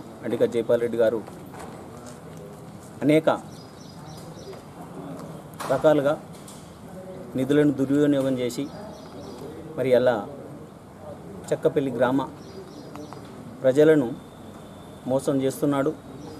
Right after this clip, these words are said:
మరి ఆయన, ఆయన చేస్తున్నటువంటి మోసానికి సమగ్ర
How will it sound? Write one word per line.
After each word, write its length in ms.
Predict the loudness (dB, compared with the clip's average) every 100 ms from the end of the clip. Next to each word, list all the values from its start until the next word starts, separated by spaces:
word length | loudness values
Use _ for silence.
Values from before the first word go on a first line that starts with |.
| -14 -14 -14 -10 0
మరి 160 | 6 8
ఆయన, 140 | 8 6 2 0
ఆయన 160 | 4 4 4 2
చేస్తున్నటువంటి 640 | 0 4 2 4 2 2 0 -4 -10 -14 -14 -14 -16 -16 -2 2
మోసానికి 480 | 4 6 4 4 0 0 -14 -16 -16 -14 -12 -12 -12 -12 -12 -12 -12 -14 -14 -16 -14 -12 -10 -10 -10 -12 -12 -4 4
సమగ్ర 340 | 6 8